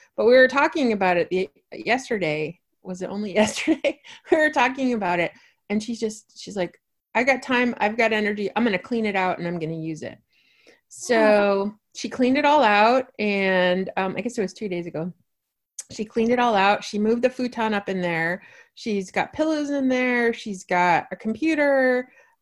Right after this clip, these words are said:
Speaker 1: It's the farthest away in our house that she can probably get from me. It's her, her, it's her, what did she call it? Her, maybe she didn't say teen cave, but something like that.
Speaker 2: That's
Speaker 1: Um,
Speaker 2: so cool.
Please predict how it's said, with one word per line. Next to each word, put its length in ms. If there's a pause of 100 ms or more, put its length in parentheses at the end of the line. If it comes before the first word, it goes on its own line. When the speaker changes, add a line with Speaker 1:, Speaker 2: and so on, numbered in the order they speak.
Speaker 1:
It's 220
the 100
farthest 560
away 280
in 100
our 120
house 320
that 140
she 140
can 180
probably 320
get 240
from 120
me. 200 (500)
It's 220
her, 400
her, 140
it's 180
her, 420 (260)
what 100
did 100
she 80
call 200
it? 80
Her, 180 (140)
maybe 280
she 140
didn't 180
say 200
teen 300
cave, 300
but 140
something 300
like 200
that. 180 (680)
Speaker 2:
That's 360
Speaker 1:
Um, 60 (240)
Speaker 2:
so 220
cool. 380